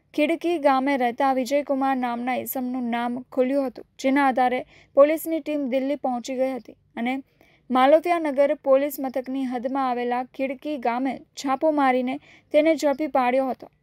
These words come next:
અને આણંદ ખાતે લાવીને કોર્ટમાં રજૂ કરી રિમાન્ડની માંગણી કરી હતી અને આ રિમાન્ડ દરમિયાન તેના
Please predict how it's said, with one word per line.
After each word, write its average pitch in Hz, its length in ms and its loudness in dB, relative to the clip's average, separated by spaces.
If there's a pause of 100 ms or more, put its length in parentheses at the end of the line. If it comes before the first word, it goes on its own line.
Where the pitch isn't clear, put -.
અને 240 180 -4
આણંદ 277 440 0
ખાતે 262 360 0
લાવીને 254 420 0 (320)
કોર્ટમાં 320 440 6
રજૂ 277 240 2
કરી 285 320 -2
રિમાન્ડની 285 560 0
માંગણી 254 420 -4
કરી 254 260 -4
હતી - 220 -10 (360)
અને 247 160 2
આ 254 100 4
રિમાન્ડ 269 460 2
દરમિયાન 254 480 0 (340)
તેના 294 220 4